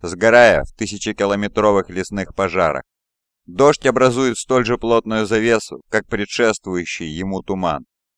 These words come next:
Калейдоскоп радуг. Ливень в сочетании с нарастающим сине-белым сиянием смертельной звезды украшает каждый проспект, каждую разрушенную улицу,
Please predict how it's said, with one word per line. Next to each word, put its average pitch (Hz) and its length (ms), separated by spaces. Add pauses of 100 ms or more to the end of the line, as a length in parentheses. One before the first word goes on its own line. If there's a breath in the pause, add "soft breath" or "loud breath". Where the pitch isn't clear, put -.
(180)
Калейдоскоп 120 760
радуг. 87 440 (400)
Ливень 131 400
в - 60
сочетании 120 640
с - 80
нарастающим 104 840
сине-белым 104 720
сиянием 98 600
смертельной 101 720
звезды 98 520 (320)
украшает 104 720
каждый 95 360
проспект, 90 580 (520)
каждую 104 540
разрушенную 98 640
улицу, 76 580